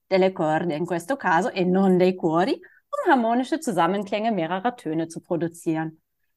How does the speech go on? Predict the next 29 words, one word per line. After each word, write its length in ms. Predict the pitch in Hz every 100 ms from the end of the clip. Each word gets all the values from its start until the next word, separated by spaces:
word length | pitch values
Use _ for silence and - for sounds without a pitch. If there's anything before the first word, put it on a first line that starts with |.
| _ _
E 100 | 254
la 120 | 233
fisarmonica, 880 | 226 254 277 294 440 554 208 196 165
che 120 | 165 285
in 80 |
italiano 540 | 240 214 254 175 202 247
contiene 360 | 202 180 175
la 140 | 165 165
parola, 500 | 175 165 175 175 165
appunto, 360 | 160 180 170
armonia, 640 | 160 165 262 294 233 202 240
in 480 | 285 - _ 523 554
tedesco 460 | 294 208 190 190 311
si 180 | 320
chiama 520 | - 156 160 180 202 -
Akkordeon. 1040 | 427 - 202 175 185 175 175 185 190 - _ _
Ma 160 | 208
questo 320 | 202 330 330 220
strumento, 840 | - 247 226 175 180 208 262 - _ _ _
appunto 500 | 175 - 196 180 170
senza 340 | 165 160 247
corde, 540 | - 185 180 214 285 -
ha 160 | 330
anche 220 | 233 190
un 80 | 220
altro 360 | 170 175 185 185
nome 300 | 170 170 180
molto 280 | 170 165 160
interessante: 800 | 156 156 - 208 190 165 165